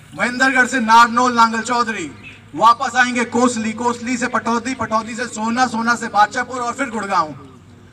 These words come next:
और इस पूरे समापन के बाद फिर एक बड़ी युवाओं की रैली करेंगे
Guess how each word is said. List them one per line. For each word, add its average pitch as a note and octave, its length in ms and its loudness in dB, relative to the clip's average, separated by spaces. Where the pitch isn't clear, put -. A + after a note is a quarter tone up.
और B3+ 200 2
इस C#4 180 -2
पूरे D#4 500 -2
समापन B3+ 520 2
के B3+ 140 -6
बाद A#3+ 240 6
फिर B3+ 140 -8
एक B3+ 120 -4
बड़ी A3+ 200 -2
युवाओं A#3+ 440 4
की C#4 120 -8
रैली A#3 260 -8
करेंगे E3+ 480 -8